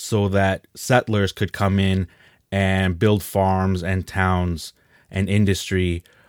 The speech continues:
on areas where there were indigenous communities living for thousands of years. When that colonization happened, indigenous plants,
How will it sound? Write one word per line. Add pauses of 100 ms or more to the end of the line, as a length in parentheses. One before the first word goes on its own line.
on
areas
where
there
were
indigenous
communities
living
for (100)
thousands
of
years. (840)
When
that
colonization
happened, (180)
indigenous
plants,